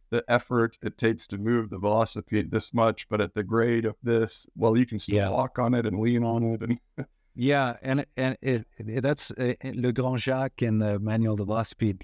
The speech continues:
Speaker 2: goes into these really detailed calculations of how much energy you save by velo-, riding a velocipede versus walking. And, uh, yeah, it's, uh, it, it, it is almost,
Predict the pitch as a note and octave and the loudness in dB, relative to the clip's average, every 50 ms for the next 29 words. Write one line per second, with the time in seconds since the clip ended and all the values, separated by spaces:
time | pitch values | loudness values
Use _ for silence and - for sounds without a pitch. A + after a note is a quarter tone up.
0 | - _ _ _ _ _ _ - C3 B2+ A#2 - C3 B2+ A#2+ A2+ A2+ A2 G2 - | -14 _ _ _ _ _ _ -2 0 0 0 0 -2 0 0 0 0 -2 -2 -6
1 | - - _ _ _ _ _ C3+ C3+ D3 C#3 C3 B2 A2+ G#2+ - _ _ _ _ | -10 -14 _ _ _ _ _ -2 0 0 2 2 2 0 -2 -6 _ _ _ _
2 | _ - C3 C#3 C3 - - C3+ B2+ B2 A#2 - - - B2 A#2+ - - A#2 A2+ | _ 0 2 2 2 2 2 2 2 2 0 0 0 0 0 0 0 0 0 2
3 | A2+ A2+ G#2+ - - B2 A#2 A2 A2 A2 - - - _ _ _ _ _ _ _ | 2 0 0 0 0 0 2 2 0 0 -2 -6 -10 _ _ _ _ _ _ _
4 | _ - A2+ A2 G#2+ F#2+ - - _ _ _ _ _ - - C#3+ C#3+ C#3+ C#3 - | _ 0 2 2 2 0 -4 -10 _ _ _ _ _ -6 -2 0 2 2 2 0
5 | - - - C#3 C3+ C#3 C3+ A#2 - - B2 A#2+ A2+ A2+ A2+ A2 - - - C3 | -2 -4 0 0 2 2 2 2 2 2 2 2 2 2 0 0 -2 -2 0 0
6 | B2 B2 A#2+ A#2 G#2 G2+ G#2+ G#2 G#2 F2+ G2 A2 A2 A2+ A#2+ B2 - A#2 B2 B2 | 2 2 2 0 0 0 0 0 0 2 2 2 2 0 0 -2 0 2 2 2
7 | A#2+ A#2+ A2+ A2 G2 A2 A2 A2+ A2 - - - A#2 A2+ G2 G2+ A2 G2 - - | 2 2 0 0 0 2 2 2 0 -2 -2 0 0 0 2 2 0 0 0 -2
8 | G2+ - F#2+ F#2 G2+ G2+ G2 G2+ - - A2+ G#2+ G#2 G#2 G#2 G2 F#2 F2 F2 - | -4 -4 -4 0 0 2 2 0 0 0 0 2 2 2 2 2 0 -2 -4 -6
9 | _ _ _ _ _ _ _ _ _ _ - A2 G#2+ F#2+ F#2+ F#2+ F#2+ F#2+ F#2 - | _ _ _ _ _ _ _ _ _ _ -6 -4 -2 0 0 0 0 -2 -4 -4
10 | A2+ G#2+ A2 G2+ G2+ F#2+ F2+ E2+ G2+ - - - - - G#2+ G#2 G2 F#2+ F#2 F#2 | -2 0 2 2 2 0 0 -2 -4 -4 -6 -6 -4 -2 0 0 0 -2 -4 -6
11 | - _ _ _ _ _ _ _ _ _ _ _ _ - _ _ _ _ _ - | -10 _ _ _ _ _ _ _ _ _ _ _ _ -20 _ _ _ _ _ -14
12 | A2+ - _ _ - - _ _ _ _ - - _ _ _ _ _ - A#2 A2+ | -14 -14 _ _ -20 -20 _ _ _ _ -20 -20 _ _ _ _ _ -8 -8 -6
13 | - - B2 A#2+ C3+ C3 A2+ C3 - A#2 - A#2+ A#2+ A2+ - - - - | -2 0 2 4 4 2 2 0 -2 0 2 2 2 0 -2 -4 -8 -12